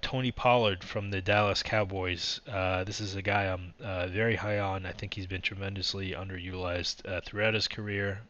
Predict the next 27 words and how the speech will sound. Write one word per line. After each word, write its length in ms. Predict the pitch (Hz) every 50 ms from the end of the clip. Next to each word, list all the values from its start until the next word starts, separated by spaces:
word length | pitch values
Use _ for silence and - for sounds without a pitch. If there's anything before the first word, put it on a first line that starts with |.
| - -
Um, 600 | - 101 95 95 95 92 90 90 90 90 87 85 - - - - - - - _ _ _ _ _ - - - - - - _ - - -
he's 220 | - - - - -
currently, 280 | - 139 131 120 120
you 120 | 107 104 104
know, 80 | 98
second 440 | - - 127 117 - 117 107 101 - - _ - -
in 80 | 101
the 100 | 98 95
depth 280 | 92 - 104 - - -
chart 240 | - 113 104 90 92
behind 340 | 92 92 104 101 101 98
Zeke. 420 | 92 95 107 107 110 - - - - - - - - - - - - - - - - - - -
Um, 680 | 110 98 95 95 92 90 92 92 90 90 87 85 - -
it's 140 | - -
his 140 | - 95 -
fourth 340 | - - 131 123 117 - -
year. 460 | 117 113 110 110 107 107 107 107 - - - _ -
Um, 420 | 104 95 95 95 92 92 90 87 -
I 100 | - 98
think 260 | 95 - - 131 113 -
he'll 240 | - 120 107 104
really 300 | 101 107 113 113 113 110
be 360 | 95 92 101 98 101 101 104 -
unleashed 720 | - 104 98 98 92 92 92 82 - - - - - - - - - - _ - _
this 280 | - 107 92 - - -
year. 340 | 95 92 90 87 82 98 - - 131
Um, 840 | 101 90 87 87 87 87 87 87 87 90 87 87 87 92 92 90